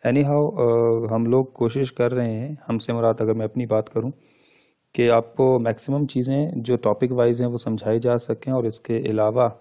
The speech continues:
अगर कहीं पर कोई प्रॉब्लम होती है तो आप वो ग्रुप में पूछ लिया करें, जैसे कुछ स्टूडेंट या तो इंडिविजुअल मैसेज करते हैं या वो ग्रुप में भी पूछ लेते हैं, जो कि अच्छी बात है।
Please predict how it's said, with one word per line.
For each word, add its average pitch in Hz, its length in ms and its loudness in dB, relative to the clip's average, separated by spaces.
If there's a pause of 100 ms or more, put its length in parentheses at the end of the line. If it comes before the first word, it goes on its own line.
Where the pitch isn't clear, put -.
(760)
अगर 120 560 2
कहीं 117 320 -2
पर 117 260 2
कोई 113 200 -2
प्रॉब्लम 110 400 0
होती 113 260 -2
है 117 40 -2
तो 110 140 -2
आप 107 160 0
वो 110 60 -2
ग्रुप 107 260 -2
में 113 120 -4
पूछ 110 380 -4
लिया 110 140 -2
करें, 127 220 -2
जैसे 107 280 -4
कुछ 107 200 -8
स्टूडेंट 110 420 -6 (560)
या 110 40 4
तो 107 120 -4
इंडिविजुअल 110 420 0
मैसेज 117 360 -4
करते 113 340 -4
हैं 113 220 -4
या 104 100 -4
वो 104 100 -6
ग्रुप 107 260 -2
में 110 80 -6
भी 107 80 -4
पूछ 101 300 -8
लेते 113 240 -10
हैं, 120 60 -12 (180)
जो 113 100 -4
कि 107 100 -4
अच्छी - 200 -6
बात 101 220 -4
है। - 60 -20